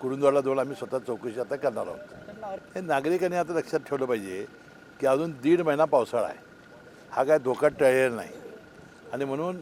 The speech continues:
यापुढच्या काळामध्ये धरणं भरलेली आहेत, पाणी जमिनीमध्ये मुरणार नाही आणि पाऊस ज्यावेळेला चांगला पडेल असं वाटेल,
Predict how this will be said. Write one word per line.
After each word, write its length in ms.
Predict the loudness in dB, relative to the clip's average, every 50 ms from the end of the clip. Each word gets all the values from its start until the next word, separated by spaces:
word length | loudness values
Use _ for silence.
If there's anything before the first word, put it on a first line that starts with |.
| -12 -4 2
यापुढच्या 460 | 4 4 4 4 2 -2 0 0 0
काळामध्ये 540 | 4 4 6 6 6 4 2 -4 -4 -6 -6 -8 -6
धरणं 280 | -4 -4 -4 -2 -2 0
भरलेली 400 | 0 0 0 0 -4 -2 0 0
आहेत, 100 | -2 -2 -6 -14 -20 -20 -20 -20 -20 -20 -20 -20 -20 -20 -2 2
पाणी 260 | 4 4 4 2 0
जमिनीमध्ये 440 | 0 0 0 0 -2 -4 -4 -4 -2
मुरणार 360 | -2 -2 -2 2 4 4 4
नाही 200 | 2 0 -6 -8 -10 -14 -20 -20 -20 -20 -20 -20 -20 -20 -20 -20 -20 -20 -16 -10 -8
आणि 180 | -6 -4 -4
पाऊस 360 | -2 2 2 4 4 4 2 6
ज्यावेळेला 320 | 8 10 10 12 10 8
चांगला 360 | 6 4 0 2 6 6 6
पडेल 340 | 6 6 4 2 2 4 2
असं 180 | 2 2 2 2
वाटेल, 440 | 2 2 2 0 -2 -2 -4 -6